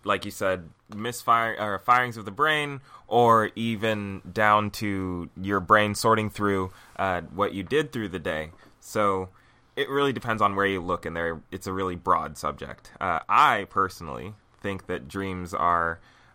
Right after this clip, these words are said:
uh, you projecting yourself up one level into the astral, uh, while your body is recovering.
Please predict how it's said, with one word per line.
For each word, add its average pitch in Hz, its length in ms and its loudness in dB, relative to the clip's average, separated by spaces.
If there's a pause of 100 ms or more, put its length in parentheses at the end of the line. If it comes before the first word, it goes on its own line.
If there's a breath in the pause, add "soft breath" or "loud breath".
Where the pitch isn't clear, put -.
uh, 92 160 0
you 107 420 0
projecting 98 460 -2
yourself 90 480 -2
up 107 220 2
one 95 200 2
level 80 360 -4
into 92 720 -8 (180)
the 87 200 -8
astral, 87 640 -4 (240)
uh, 87 160 0
while 82 260 4
your 80 140 -6
body 78 340 0
is 73 140 -10
recovering. 62 600 -10